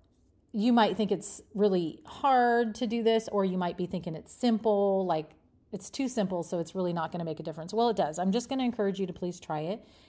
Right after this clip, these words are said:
and, you know, see how it works for you. So now I wanna talk about this invitation that I have for you. I'm starting a monthly mentorship slash membership.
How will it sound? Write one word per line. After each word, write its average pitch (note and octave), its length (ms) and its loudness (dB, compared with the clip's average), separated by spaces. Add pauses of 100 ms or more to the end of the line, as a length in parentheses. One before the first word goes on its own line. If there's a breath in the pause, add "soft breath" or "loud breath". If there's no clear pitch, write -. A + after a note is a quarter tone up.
(120)
and, F3 640 0
you F#3 160 -2
know, E3+ 220 -4
see F#3 240 -2
how E3+ 180 0
it D#3+ 60 -6
works D#3+ 200 -8
for - 120 -10
you. D3 240 -8 (960)
So G3 160 0
now G3+ 160 4
I B3 80 4
wanna C4+ 200 2
talk G3+ 220 2
about F3+ 320 2
this E3+ 300 -2 (260 soft breath)
invitation F3 920 0 (520 soft breath)
that F3+ 160 2
I F3+ 120 4
have F#3+ 200 2
for F#3+ 100 -4
you. E3 180 0
I'm F3+ 120 0
starting G#3+ 400 2
a C4+ 60 2
monthly G#3+ 640 -2 (280)
mentorship F#3 1000 0 (160)
slash F#3+ 840 0
membership. F#3 640 -2